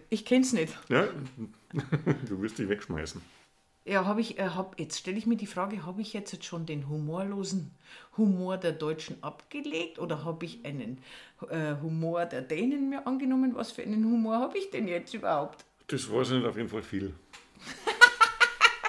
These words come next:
Speaker 2: <laughs>
Speaker 1: Wir haben jetzt gerade eine Pause gemacht, ich hab mir das Video angeschaut und das ist wirklich sehr lustig. Ähm, die Zusammenarbeit zwischen Dänen und Deutschen ist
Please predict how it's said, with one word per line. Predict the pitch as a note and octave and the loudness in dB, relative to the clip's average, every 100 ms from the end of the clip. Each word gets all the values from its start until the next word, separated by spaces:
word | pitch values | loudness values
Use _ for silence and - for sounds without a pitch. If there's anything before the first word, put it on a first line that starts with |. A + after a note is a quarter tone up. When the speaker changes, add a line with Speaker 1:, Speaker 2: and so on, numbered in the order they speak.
| - - | -4 -2
Speaker 2:
<laughs> | - - G#3+ - - - - - _ - - - - - _ _ _ _ _ _ _ _ _ _ _ _ _ _ - _ _ _ - - _ | -2 0 -2 -2 -12 -14 -16 -20 _ -20 -20 -20 -20 -20 _ _ _ _ _ _ _ _ _ _ _ _ _ _ -20 _ _ _ -20 -20 _
Speaker 1:
Wir | E3+ | 0
haben | F3 C4 | 4 4
jetzt | B3+ | 4
gerade | F3+ E3 | 2 0
eine | D3+ | -2
Pause | C#3+ C3 F#3+ | -4 -4 -2
gemacht, | G#3+ A3 - | 0 0 0
ich | F#3+ - | -8 -8
hab | - | -8
mir | D#3 | -8
das | C#3+ - | -8 -8
Video | D#3+ D#3+ D3 | -6 -6 -6
angeschaut | D3 D3 E3 - E3+ F3+ - - - _ | -6 -6 -6 -6 -8 -10 -18 -20 -20 _
und | F3+ | -4
das | F#3 D#3+ | -4 -4
ist | D#3 - | -6 -6
wirklich | D3 - - | -6 -6 -12
sehr | - A#2 | -8 -8
lustig. | G#2+ C3 C#3 - D#3+ - - - _ | -8 -10 -8 -8 -8 -12 -20 -20 _
Ähm, | D#3+ D3 C#3+ C#3+ C#3+ C#3+ - _ _ _ - | -4 -2 -2 -2 -4 -6 -12 _ _ _ -10
die | D#3 D3+ | -8 -8
Zusammenarbeit | - D#3 D3 C#3 F3 F3 D3+ C3+ C3+ | -8 -4 -2 -2 -2 -4 -2 -2 -4
zwischen | - C#3 - B2 | -8 -10 -8 -8
Dänen | B2+ C3 C3 | -6 -4 -4
und | C3 C3 | -6 -6
Deutschen | C3+ C3 - - | -8 -8 -10 -12
ist | - - - - - | -12 -12 -14 -16 -20